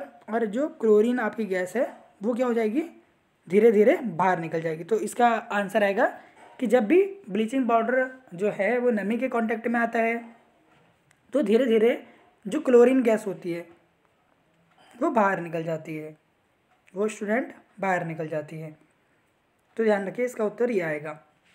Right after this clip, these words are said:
when non metal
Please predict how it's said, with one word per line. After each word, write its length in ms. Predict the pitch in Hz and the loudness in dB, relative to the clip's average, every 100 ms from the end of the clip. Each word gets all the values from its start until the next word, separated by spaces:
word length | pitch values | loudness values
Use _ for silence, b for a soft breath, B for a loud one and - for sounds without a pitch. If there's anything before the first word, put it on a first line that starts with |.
| _ _ _ _ _ _ _ _ _ _ _ _ _ _ _ _ - | _ _ _ _ _ _ _ _ _ _ _ _ _ _ _ _ -4
when 320 | 185 285 302 | 2 4 4
non 280 | 214 226 269 | 4 4 4
metal 360 | 226 196 190 | 2 0 -2